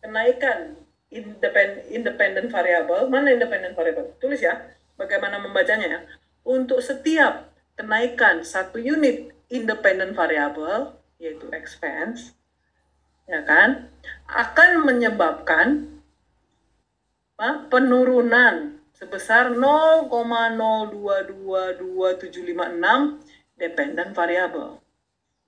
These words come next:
Ya. Jadi ini selalu diawali dengan, karena kenapa dia tadi, eh, ada satu naik, ada satu turun. Untuk yang pertama selalu naik. Ya. Untuk setiap kenaikan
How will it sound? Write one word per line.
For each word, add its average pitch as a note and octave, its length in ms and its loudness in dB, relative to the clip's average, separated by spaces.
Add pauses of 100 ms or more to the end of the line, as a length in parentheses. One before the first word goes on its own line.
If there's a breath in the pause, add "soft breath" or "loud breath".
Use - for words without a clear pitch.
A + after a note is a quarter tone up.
(120)
Ya. G3 320 -6 (480 loud breath)
Jadi D4+ 320 0
ini E4+ 160 2
selalu D4+ 720 2 (320 loud breath)
diawali A#3 560 2
dengan, B3+ 480 -2
karena C#4+ 320 -2
kenapa C#4 800 0
dia A#3+ 240 4
tadi, A3+ 400 -4
eh, G3 400 -14 (320 loud breath)
ada F#3+ 240 -2
satu G#3+ 240 0
naik, A#3 240 6
ada A3+ 160 4
satu A#3 160 -2
turun. - 320 4 (640 soft breath)
Untuk C#4 240 -2
yang D4 160 0
pertama C#4+ 560 0
selalu A3+ 320 0
naik. - 240 -4 (480)
Ya. A3 160 -20 (320)
Untuk C4 240 -6
setiap F#4+ 480 -6
kenaikan B3 640 2